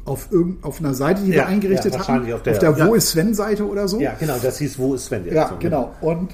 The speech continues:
Speaker 1: äh, das war, das war die Bedingung. Also ich musste immer ein Bild posten,
Speaker 2: Ja.
Speaker 1: hochladen irgendwo, dass die Leute raten konnten, wo das ist. Und dann hatte ich zum Beispiel mal gepostet ein Bild, ähm, von einer Brücke. Ich war so unter, unter der Brücke, da, unter einer Brücke.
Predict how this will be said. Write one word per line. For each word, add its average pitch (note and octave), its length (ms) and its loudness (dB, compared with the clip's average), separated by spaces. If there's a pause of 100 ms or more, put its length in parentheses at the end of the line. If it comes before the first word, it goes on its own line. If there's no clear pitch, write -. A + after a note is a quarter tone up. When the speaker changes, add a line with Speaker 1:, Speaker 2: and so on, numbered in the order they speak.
Speaker 1:
äh, D#3 420 0
das F3+ 240 0
war, F#3+ 160 2
das E3+ 280 -2
war F3 180 -2
die D#3 140 -6
Bedingung. E3+ 340 0
Also C#3 180 -4
ich G#2+ 120 -4
musste G3 280 0
immer F#3 220 -2
ein D#3 200 -2
Bild E3 280 0
posten, B2+ 680 -2 (280)
Speaker 2:
Ja. A2+ 240 2
Speaker 1:
hochladen C3+ 560 4
irgendwo, C3+ 400 -2
dass C#3+ 200 0
die D#3+ 80 -4
Leute D3 320 2
raten F3+ 260 -4
konnten, D#3 300 -6
wo D3 60 -2
das C3+ 220 -2
ist. B2+ 300 -8 (680)
Und C3+ 140 -2
dann C#3 380 0 (220)
hatte D3 160 0
ich C#3 80 -2
zum D3 120 -2
Beispiel D3 240 -2
mal C#3 100 0
gepostet D3+ 520 0
ein C3+ 200 -4
Bild, D3 460 0
ähm, C3+ 460 -6 (800)
von D#3 220 -2
einer D3 220 2
Brücke. D3+ 320 4
Ich A2 180 -2
war C#3 100 4
so D3 120 0
unter, D3 360 2
unter C#3 220 2
der B2+ 140 0
Brücke, D#3 260 0
da, D3+ 120 -2
unter D#3 200 0
einer C#3 200 2
Brücke. F3 480 4